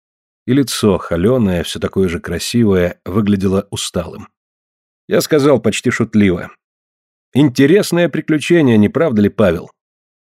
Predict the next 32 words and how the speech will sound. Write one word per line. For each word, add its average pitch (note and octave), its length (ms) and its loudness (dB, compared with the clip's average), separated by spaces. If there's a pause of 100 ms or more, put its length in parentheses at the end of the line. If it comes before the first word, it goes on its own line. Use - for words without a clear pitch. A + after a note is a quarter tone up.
(880)
Он F#2+ 240 -2
долго D3 340 0
глядел A#2 440 2
на A#2+ 60 4
меня A2 200 4
большими G2+ 460 0
тёмными G#2 380 2
глазами, F#2+ 540 2
и F#2 60 2
я A2+ 100 0
вдруг G2+ 260 -4
вспомнил, A2+ 520 2
как - 220 -8
Мэри G#2+ 220 0
как-то - 300 -8
сказала: F2+ 640 -6 (920)
«Павел A2+ 340 2
такой G2 320 -4
стройный, G#2+ 640 0
такой G2 340 -2
изящный, F#2 540 -2
такой F#2 260 -4
воспитанный. F2 720 -4 (560)
У F#2 60 -4
него A#2+ 160 2
самые D3 400 0
красивые C3 500 0
глаза, A2 400 2
какие A#2 260 -2
мне A2+ 160 4
приходилось G#2+ 580 -2
видеть A2 280 0